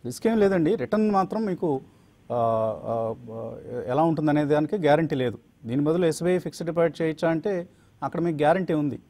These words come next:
మీకు ఇస్తానని ఆ సిక్స్ పర్సెంట్ or whatever ఇప్పుడున్న రేట్ ప్రకారం మీకు, ఆ, డెఫినెట్గా అది ఇస్తుంది బ్యాంక్. వీటిలో ఏంటంటే మీరు చెప్పిన ఇతర రెండు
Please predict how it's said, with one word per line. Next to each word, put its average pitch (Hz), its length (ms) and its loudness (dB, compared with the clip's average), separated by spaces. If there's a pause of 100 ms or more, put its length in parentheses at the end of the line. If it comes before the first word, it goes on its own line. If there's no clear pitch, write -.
మీకు 123 200 -8
ఇస్తానని 151 400 -2
ఆ 147 60 -2
సిక్స్ - 300 -8
పర్సెంట్ 143 320 -6
or 135 420 -6
whatever 123 420 -2 (160)
ఇప్పుడున్న 120 380 -6 (460)
రేట్ 135 220 -2
ప్రకారం 131 440 0 (420)
మీకు, 117 420 -4
ఆ, 120 200 -2
డెఫినెట్గా 208 640 4 (180)
అది 170 140 2
ఇస్తుంది 170 280 0
బ్యాంక్. 127 260 2 (380)
వీటిలో 208 340 2
ఏంటంటే 202 320 0
మీరు 180 260 -2
చెప్పిన 165 200 -2
ఇతర 160 460 2
రెండు 151 400 0